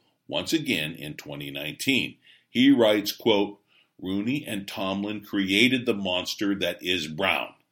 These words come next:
They were so blinded by his amazing talent, production, and work ethic that they allowed him to do whatever he wanted to do to the detriment of the squad.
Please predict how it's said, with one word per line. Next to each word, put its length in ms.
They 180
were 200
so 580
blinded 580
by 200
his 200
amazing 480
talent, 520
production, 520
and 240
work 260
ethic 340
that 160
they 180
allowed 360
him 180
to 100
do 260
whatever 440
he 180
wanted 420
to 80
do 440
to 120
the 120
detriment 800
of 140
the 80
squad. 540